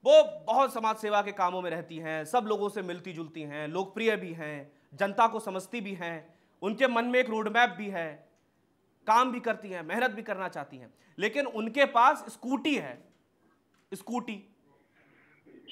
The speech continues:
अब बताइए, देहरादून का कांग्रेस पार्टी कार्यालय headquarter या फिर आपका बीजेपी headquarter उस स्कूटी से निशी भाटिया जी को अंदर घुसने देगा ताकि वो टिकट मांग सके?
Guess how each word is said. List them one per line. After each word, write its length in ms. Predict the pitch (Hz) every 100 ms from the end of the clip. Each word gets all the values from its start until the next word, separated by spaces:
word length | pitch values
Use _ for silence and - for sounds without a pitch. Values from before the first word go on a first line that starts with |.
| - -
अब 100 | 247
बताइए, 360 | 262 247 240 277
देहरादून 480 | 226 233 269 262 269
का 180 | 285 277 - - _ -
कांग्रेस 340 | 226 226 269
पार्टी 280 | 269 240 240
कार्यालय 680 | 233 247 254 277 339 165 - _ -
headquarter 460 | 196 220 233 233 302
या 140 | 247
फिर 180 | 233 262
आपका 240 | 240 240
बीजेपी 380 | 226 208 196 220
headquarter 460 | 226 - 208 208 202 - _ _ _ _ _ -
उस 220 | 311 285
स्कूटी 500 | 240 - 240 311 311
से 180 | 247 277
निशी 220 | 240 262
भाटिया 320 | 214 208 254
जी 140 | 233 240
को 100 | 247
अंदर 180 | 247
घुसने 300 | 214 190 247
देगा 180 | 247 254
ताकि 260 | 247 220 240
वो 80 | 240
टिकट 280 | 233 233
मांग 200 | 233 214
सके? 440 | 202 143 104 _